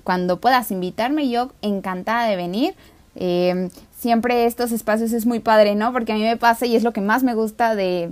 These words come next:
pues, estar en esta área de como comentarista y reportera de deportes, que a veces no tengo con quién platicar y desahogarme de todo lo que está pasando,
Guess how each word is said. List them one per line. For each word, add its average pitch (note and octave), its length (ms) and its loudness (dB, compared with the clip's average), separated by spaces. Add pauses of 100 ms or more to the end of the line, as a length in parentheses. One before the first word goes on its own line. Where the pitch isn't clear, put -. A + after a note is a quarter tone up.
(120)
pues, G#3+ 160 2
estar A#3 260 0
en B3+ 120 -2
esta A3+ 340 0
área A#3 340 2
de F#3 340 0 (260)
como G3 240 0
comentarista G3 720 0
y G3 60 4
reportera F3+ 560 2
de F#3 140 6
deportes, A#3 640 2
que A#3 100 4
a G#3+ 60 6
veces B3+ 240 2
no C4 100 4
tengo B3+ 260 2
con G#3+ 160 4
quién A#3+ 220 -2
platicar A3+ 500 0
y B3+ 60 0
desahogarme G#3+ 840 2
de G3+ 80 0
todo G#3+ 200 4
lo G#3+ 140 4
que G#3 100 -4
está A3 200 0
pasando, A#3+ 560 0